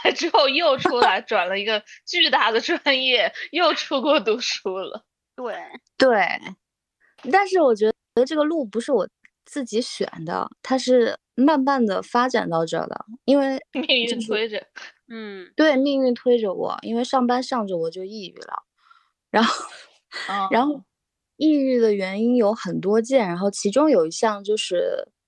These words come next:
Speaker 3: 呃，我觉得我不爱了，我不爱，我不爱那个行业和那个专业了。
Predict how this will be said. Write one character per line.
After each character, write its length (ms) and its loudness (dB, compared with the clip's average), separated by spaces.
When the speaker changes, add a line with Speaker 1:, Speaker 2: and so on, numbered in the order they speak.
Speaker 3:
呃， 460 0
我 80 4
觉 180 4
得 100 4
我 100 2
不 180 -4
爱 400 2
了， 180 -6
我 100 -8
不 160 -8
爱， 380 2
我 160 0
不 160 -6
爱 280 2
那 240 -2
个 200 -4
行 280 -4
业 220 0
和 280 -2
那 160 -2
个 100 0
专 320 -2
业 140 -2
了。 240 -6